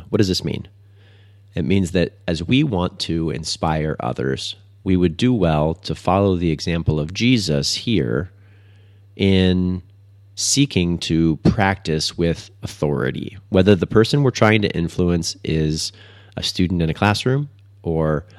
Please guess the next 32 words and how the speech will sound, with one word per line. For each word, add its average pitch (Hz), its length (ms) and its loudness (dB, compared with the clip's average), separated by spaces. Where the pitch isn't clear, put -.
a - 60 -8
peer, 113 720 2
uh, 85 260 -4
on 78 100 -4
the - 60 -4
sports 117 340 4
team, 120 420 -2
or 90 640 2
whether 87 300 2
it's 85 240 0
a - 60 -12
parent - 480 -2
or 82 520 -2
a 95 40 -10
child, 104 480 -2
right? 95 240 0
That 95 360 4
our 101 220 6
authority 95 600 4
must 92 500 2
be 117 120 2
rooted 82 540 0
in 85 100 -2
a 82 60 -4
place 85 420 -4
of 78 520 -6
compassion 120 760 -2
and 87 220 -6
from 92 200 -4
a 85 60 -2
place - 360 -2
of 80 340 -2